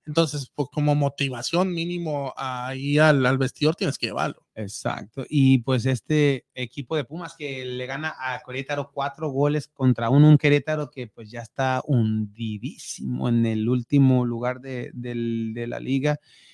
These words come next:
Speaker 2: Y, pues, un Querétaro, pues, ya va a ser la última temporada con este grupo caliente que, pues, se lo dieron después de, de ese problema que hubo
Speaker 1: El estadio.
Speaker 2: del, del estadio. Ahorita, pues, no tienen gente. Ya este equipo debe de tener nuevo, no sé si nuevo nombre la próxima temporada.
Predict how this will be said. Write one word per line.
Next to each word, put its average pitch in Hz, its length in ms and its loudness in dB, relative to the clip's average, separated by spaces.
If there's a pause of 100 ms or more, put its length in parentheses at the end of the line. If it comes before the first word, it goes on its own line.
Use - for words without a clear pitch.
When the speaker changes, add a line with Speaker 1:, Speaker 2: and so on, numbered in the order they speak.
(260)
Speaker 2:
Y, 127 200 -2
pues, 117 300 -4
un 135 140 8
Querétaro, 143 440 2
pues, 113 220 -10
ya 131 560 -2
va 139 60 -2
a 135 40 -4
ser 151 140 -2
la 143 120 4
última 143 300 0
temporada 127 600 -4
con 123 200 -12
este 123 320 -12
grupo 131 280 -14
caliente 131 480 -2
que, 120 180 -10
pues, - 200 -14
se 123 100 2
lo 117 80 4
dieron 131 220 6
después 131 360 2
de, 143 380 0
de 127 400 -2
ese 135 480 -6 (100)
problema 135 380 -10
que 135 240 -6
hubo 160 400 0 (340)
Speaker 1:
El - 60 -20
estadio. 185 420 0
Speaker 2:
del, 123 240 -6
del 123 160 -2
estadio. 143 480 0
Ahorita, 139 360 -2
pues, 123 120 -12
no 123 120 -6
tienen 131 260 -4
gente. 147 560 -4
Ya 139 260 2
este 139 180 -4
equipo 143 320 -8
debe 143 200 2
de 135 220 0 (160)
tener 135 340 8
nuevo, 151 880 6
no 151 240 2
sé 156 140 -2
si 190 120 8
nuevo 170 240 10
nombre 170 300 0
la 139 200 -4
próxima 151 360 0
temporada. 139 480 -6